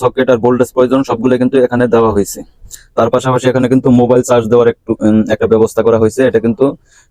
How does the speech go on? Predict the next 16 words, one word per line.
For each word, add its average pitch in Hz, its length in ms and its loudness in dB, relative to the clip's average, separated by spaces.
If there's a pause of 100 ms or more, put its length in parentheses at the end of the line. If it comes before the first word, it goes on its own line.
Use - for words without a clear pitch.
(480)
মোবাইলটি 120 440 2 (160)
ফাস্ট 113 300 -2 (120)
চার্জ 117 240 -2 (160)
এবং 117 180 2 (320)
হাই 107 180 2
অ্যাম্পিয়ারের 123 420 2
একটা 117 180 0
মডিউল 117 280 2
কিন্তু 117 180 0
এখানে 110 200 -2
ব্যবহার 101 280 0
করা 95 140 0
হয়েছে। 101 200 -6 (180)
খুব 104 180 -2
ভালোভাবে 110 380 0 (400)
যে 123 80 0